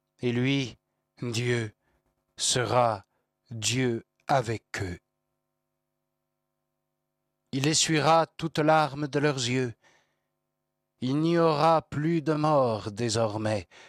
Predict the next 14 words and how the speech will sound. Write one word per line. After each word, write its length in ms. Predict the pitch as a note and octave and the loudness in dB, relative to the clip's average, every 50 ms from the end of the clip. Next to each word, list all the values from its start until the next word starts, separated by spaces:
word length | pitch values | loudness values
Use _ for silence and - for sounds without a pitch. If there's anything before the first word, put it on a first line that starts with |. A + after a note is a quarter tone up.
| - - - | -20 -12 -8
plus 320 | - C#3+ D3 E3 E3+ E3+ | -6 -4 -2 -2 -2 -2
de 160 | D3 B2 D#3 D#3 | -4 -4 -4 -2
deuil, 580 | C3+ D#3 F3 E3+ D#3+ C#3 B2+ A#2 G#2 G2 F2+ - _ _ _ _ _ - | 0 0 0 0 0 0 -2 -4 -6 -8 -10 -14 _ _ _ _ _ -6
de 100 | B2+ D3 | -6 -6
cris 540 | - - - - E3 E3+ E3+ D#3+ C3+ A#2+ | -2 -2 -2 0 0 0 0 0 -2 -2
ou 60 | C#3+ D3+ | -4 -2
de 160 | C#3+ D#3+ D3+ - _ - | -2 -2 -4 -4 _ -2
peine, 480 | F3+ F3+ F3+ D#3+ C#3+ B2 A2+ G2+ F#2 - _ _ _ _ _ _ _ _ _ _ _ _ _ _ _ _ _ _ - | -2 -2 -2 -2 -6 -10 -12 -12 -14 -18 _ _ _ _ _ _ _ _ _ _ _ _ _ _ _ _ _ _ 0
car 280 | - C#3+ C#3+ C#3 B2 | 2 2 2 2 2
les 120 | C3 C3 B2+ | -2 -6 -6
premières 520 | - - - C#3 C#3 C3+ C3+ C3 B2 - | -6 -6 -4 -4 -2 0 0 -2 -2 -2
choses 640 | - - - C#3+ D3 C#3+ C3 B2 B2 A#2 G#2 G2+ - - | -2 -2 0 0 0 0 0 0 -2 -2 -2 -4 -6 -6
ont 180 | - C#3+ C3 C3 | -6 -4 -4 -4
disparu. » 720 | B2 A#2+ A#2 - - - - G#2+ F#2+ F#2 G#2 G#2 F#2 - | -4 -2 -2 -2 -2 -2 -4 -6 -6 -6 -6 -10 -10 -14